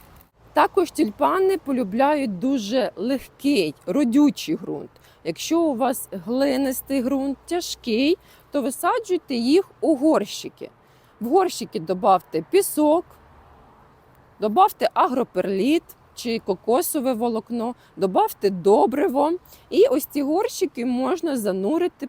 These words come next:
прямо в квітник, щоб їх не було видно. І ще плюс, що такі горщики не залізуть гризуни, які дуже полюбляють з'їдати наші тюльпани.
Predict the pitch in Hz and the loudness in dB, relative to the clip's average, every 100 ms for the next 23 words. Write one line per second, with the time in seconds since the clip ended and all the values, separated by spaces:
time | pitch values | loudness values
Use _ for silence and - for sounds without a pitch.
0 | - - 196 226 262 240 - 214 277 233 | -14 -6 -2 -2 -2 -6 -6 -6 -4 -4
1 | 196 - - - 262 - 247 220 254 277 | -4 -6 -12 -6 -6 -4 -6 -4 -2 0
2 | 226 190 - 151 - _ - - 214 - | 0 0 -2 -10 -14 _ -16 -8 -8 -2
3 | 320 311 - 339 403 - - 294 285 254 | -2 -2 0 2 2 -2 -8 -4 -2 -4
4 | _ _ 294 - 302 320 370 - 247 208 | _ _ -6 0 2 2 0 -2 -6 -4
5 | 196 208 202 226 294 294 247 180 156 190 | -2 0 -2 2 2 2 -2 -6 -8 -2
6 | 269 220 233 202 165 170 160 180 185 214 | -2 -2 -2 -2 -2 -4 -6 -6 -6 -6
7 | 202 196 180 190 262 285 214 185 170 220 | -6 -6 -6 -4 -2 0 -2 -4 -4 -2
8 | 254 262 208 196 - 190 254 214 240 190 | -4 -6 -6 -6 -8 -8 -8 -6 -2 -2
9 | 127 | -4